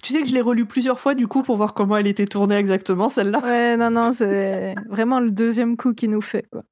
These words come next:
Speaker 1: Donc, pendant que Jérôme continue de faire la liste de tous les événements à venir, Holly a déballé le contenu du portefeuille de la mère de Brady qu'elle a piqué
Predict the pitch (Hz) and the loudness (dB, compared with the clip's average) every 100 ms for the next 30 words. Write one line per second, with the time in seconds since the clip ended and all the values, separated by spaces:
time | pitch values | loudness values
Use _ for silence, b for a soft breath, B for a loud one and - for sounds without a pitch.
0 | _ _ _ _ - B B _ _ - | _ _ _ _ -14 B B _ _ 2
1 | 277 269 320 381 339 247 262 285 302 311 | 2 2 0 0 0 2 2 2 0 -2
2 | 330 339 294 302 277 226 254 233 233 254 | -2 -2 0 0 0 -2 0 0 2 2
3 | 247 214 208 277 254 220 214 208 185 175 | 0 -2 -2 -2 0 0 0 0 2 0
4 | 202 233 285 311 - 233 233 269 294 202 | 0 0 0 -4 -2 0 2 2 2 0
5 | 240 233 233 269 208 - 262 262 240 262 | 0 0 2 2 0 -2 -4 -2 0 0
6 | 220 214 233 214 - 240 214 190 208 214 | -2 -2 -2 -2 -2 0 2 2 2 0
7 | 190 175 165 226 190 151 - 208 - 254 | 2 0 -2 -4 -2 -2 -4 -10 -2 0
8 | 277 | 0